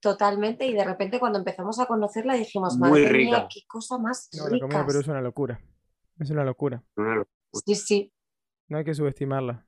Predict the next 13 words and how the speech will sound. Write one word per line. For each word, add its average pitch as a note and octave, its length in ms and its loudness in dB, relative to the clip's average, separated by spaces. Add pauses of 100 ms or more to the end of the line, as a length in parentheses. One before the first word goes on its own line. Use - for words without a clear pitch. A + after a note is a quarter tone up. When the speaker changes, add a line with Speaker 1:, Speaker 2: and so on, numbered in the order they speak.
(180)
Speaker 3:
Y C#3 60 -4
tampoco D3+ 320 0
a E3+ 60 0
Perú D3+ 200 -4
como, C#3 360 -4
como C3+ 400 -6 (180)
destino D3+ 340 -4
turístico. C#3 440 -2
Es C3+ 80 -2
muy, C#3 240 -2
muy, C3+ 180 -2
muy C#3 180 0
bonito. C3 440 -2